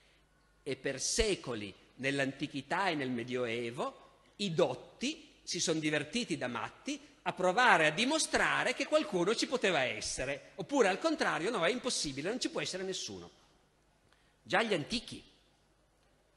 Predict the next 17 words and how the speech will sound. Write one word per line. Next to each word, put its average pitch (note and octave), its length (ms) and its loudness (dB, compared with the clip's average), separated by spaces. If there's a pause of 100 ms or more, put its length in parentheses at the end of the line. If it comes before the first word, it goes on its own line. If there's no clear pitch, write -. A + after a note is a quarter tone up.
(540)
Quali D4 280 4
erano F3 260 6
gli F#3 100 4
argomenti G#3 520 0
di F#3 100 -2
chi F3+ 120 -8
diceva, G3 440 0
"No, D3+ 260 -4
non C#3+ 180 -4
ci D3 120 -8
può D3+ 140 -2
essere D#3 260 0
nessuno D#3 580 0
dall'altra B2 400 -4
parte C3+ 320 -4
del B2 140 -6
mondo"? F#2+ 460 -12